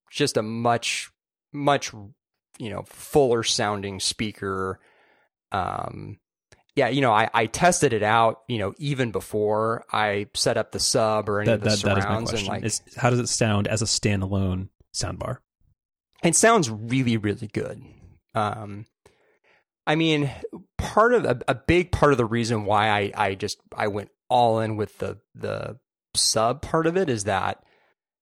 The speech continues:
Speaker 1: soundbars are never gonna have great bass. I mean, they're, they're just not. There's just, <laughs> there's kinda just physics involved that make it so that they're not, not gonna have great bass. And so I kinda knew I'd be disappointed with that part of it,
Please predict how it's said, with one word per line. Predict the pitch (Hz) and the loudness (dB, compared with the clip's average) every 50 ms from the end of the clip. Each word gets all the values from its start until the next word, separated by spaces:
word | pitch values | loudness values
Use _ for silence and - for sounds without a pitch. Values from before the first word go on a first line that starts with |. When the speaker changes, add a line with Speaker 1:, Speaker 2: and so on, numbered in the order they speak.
| _ _ _ _ _ _ _ _ _ _ - | _ _ _ _ _ _ _ _ _ _ -2
Speaker 1:
soundbars | - - 185 180 170 143 135 123 113 104 | 2 4 6 6 6 6 6 4 4 2
are | 110 104 | 0 0
never | 101 101 101 101 104 101 107 104 104 | -2 -2 -4 -2 -2 0 0 0 0
gonna | 101 - 117 110 104 98 | 0 -2 -2 -2 -2 -2
have | 90 104 104 101 98 98 92 | 0 0 0 0 0 -2 -4
great | - 98 95 95 87 - | -6 -4 -4 -4 -6 -10
bass. | - 85 78 90 104 123 - - - | -12 -10 -10 -8 -8 -8 -8 -8 -6
I | 117 110 | -6 -4
mean, | 110 101 | -4 -4
they're, | 95 98 | -4 -6
they're | 92 107 104 120 113 | -6 -4 -4 -4 -2
just | 104 110 104 - | -2 -4 -6 -6
not. | - 85 85 82 82 87 85 95 - - _ - - - _ - | -8 -8 -8 -8 -6 -6 -6 -6 -6 -8 _ -20 -20 -20 _ -12
There's | - 95 90 - | -10 -8 -8 -8
just, | - - - - | -8 -8 -4 0
<laughs> | - - - - | 0 2 2 0
there's | 131 117 117 - | -2 -4 -6 -4
kinda | - 143 120 104 98 | -2 -2 -2 -2 -4
just | 101 - - | -6 -8 -8
physics | - - - 107 98 104 104 - - | -8 -6 -6 -4 -4 -4 -4 -4 -4
involved | 113 104 98 101 101 104 107 104 98 | -4 -2 0 0 2 2 2 0 0
that | 101 95 | -4 -4
make | 98 98 98 92 | -4 -6 -6 -6
it | 101 95 | -8 -8
so | - - 110 | -6 -6 -4
that | 98 95 90 | -4 -6 -6
they're | - 98 95 | -6 -8 -6
not, | 95 92 95 95 - _ _ - | -4 -4 -6 -6 -8 _ _ -8
not | 117 107 95 95 - | -4 -4 -4 -4 -4
gonna | 104 98 90 | -6 -8 -6
have | 90 98 95 98 98 95 95 95 - - - _ _ - | -6 -4 -4 -4 -4 -4 -6 -8 -16 -20 -20 _ _ -4
great | - 104 101 95 - | -2 -2 -2 -2 -4
bass. | - 92 90 95 117 139 - - - - _ _ _ _ _ _ _ _ _ _ _ _ _ _ - | -6 -4 -4 -4 -4 -4 -4 -6 -6 -10 _ _ _ _ _ _ _ _ _ _ _ _ _ _ -4
And | 123 117 | -2 0
so | 113 - 139 120 | 2 4 4 4
I | 113 117 | 4 2
kinda | - - 147 131 117 | 2 2 2 2 2
knew | 104 101 104 104 104 104 107 | 0 -2 -2 -2 0 0 2
I'd | 104 104 104 101 | 0 0 -2 -4
be | 104 104 101 101 98 98 - _ _ _ _ _ _ - 123 | -6 -6 -6 -6 -8 -8 -10 _ _ _ _ _ _ -18 -10
disappointed | 110 - 127 - - - - - 127 110 110 113 110 | -4 -4 -2 -2 -4 -6 -6 -4 -2 -2 0 -2 -2
with | 107 104 - | -2 -2 -2
that | 113 110 107 - | -2 -2 -2 -2
part | - - 131 123 123 | -2 -2 0 0 0
of | 117 | 0
it, | 127 139 143 | 0 -2 -2